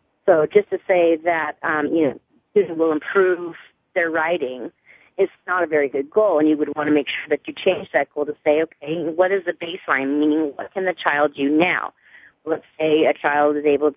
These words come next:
to write, um, an introductory paragraph. They're in junior high, and they need to write a, th-, a three <laughs> paragraph essay with the body and the conclusion. Then that might be the goal. You wanna write, say, you know, over three consecutive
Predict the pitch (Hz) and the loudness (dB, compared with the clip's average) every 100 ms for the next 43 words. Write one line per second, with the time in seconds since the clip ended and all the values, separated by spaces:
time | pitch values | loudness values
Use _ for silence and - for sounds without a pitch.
0 | - 139 135 131 _ - - - 160 147 | -2 0 2 -2 _ -20 -20 -4 0 0
1 | 139 - _ - 165 147 131 139 160 _ | -2 -6 _ -4 -2 -2 -4 -8 -14 _
2 | _ 208 196 175 170 156 - 160 - 190 | _ 0 0 0 -4 -4 -4 -6 -2 -2
3 | 208 160 143 156 156 147 160 156 147 165 | 0 -2 -2 -4 -4 -4 -2 -2 -2 -2
4 | 196 185 147 147 - 151 151 147 - 165 | -2 0 0 0 -2 -2 0 0 -4 -14
5 | - - 151 - 170 175 - - 185 190 | -12 -6 -6 -2 2 2 0 0 0 2
6 | 170 156 151 - 196 208 175 160 156 151 | 0 0 -4 -2 -4 -2 2 2 0 -6
7 | 139 151 156 151 156 160 180 220 196 175 | -2 0 0 -2 0 -2 0 0 0 -2
8 | - - - - 214 214 196 196 170 156 | -10 -20 -6 0 2 0 -2 -6 -4 -4
9 | 165 254 240 160 156 151 156 147 151 147 | -2 0 2 0 -2 0 2 2 2 0
10 | _ _ - 147 147 147 135 107 151 156 | _ _ -2 0 0 0 0 0 0 0
11 | - - 190 - 180 - 151 - 135 | -2 -2 -2 0 -8 -4 -4 -4 -16